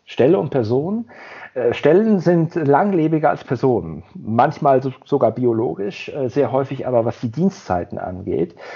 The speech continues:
Es kommen natürlich auch Fälle vor, dass man sagt, wenn die Stelle ausläuft, wenn die Person in Rente geht, wird die Stelle geschlossen, Personalabbau, Umstrukturierung, das gibt es.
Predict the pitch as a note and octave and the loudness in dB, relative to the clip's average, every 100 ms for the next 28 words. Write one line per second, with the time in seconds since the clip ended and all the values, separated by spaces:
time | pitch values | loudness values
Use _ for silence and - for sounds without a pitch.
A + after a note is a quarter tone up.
0 | - - - - C3+ B2+ C3 A#2 G#2+ C3+ | -16 -18 -4 0 2 2 2 2 2 0
1 | C3+ C3+ C3 A#2 A2+ - G#2+ A2 G#2+ G2+ | 0 0 0 -2 -2 -6 -4 -2 -4 -8
2 | G2 - A#2 A#2+ - B2 C3+ A#2+ A#2 - | -10 -2 2 2 2 0 2 0 0 -8
3 | - A2 A2 G#2+ G#2+ A2 G#2+ G#2 F#2+ B2 | -2 0 0 -2 -2 0 0 0 0 -2
4 | D3 C3+ C3 A2 G2+ - G#2+ C#3 - - | 0 -2 0 0 -2 0 0 0 -4 -4
5 | D#2 - F2 E2 D2 - - F#2 F2 F#2+ | -4 -4 -6 -6 -8 -12 -8 -4 0 2
6 | - A2+ A2 G2+ A2 A#2 - A#2 A2+ A2 | 2 0 2 2 2 -2 -4 -4 -2 -4
7 | G#2+ A2 G#2+ - - C#3 - F#3 | -2 -2 -2 -6 -4 -4 -2 -6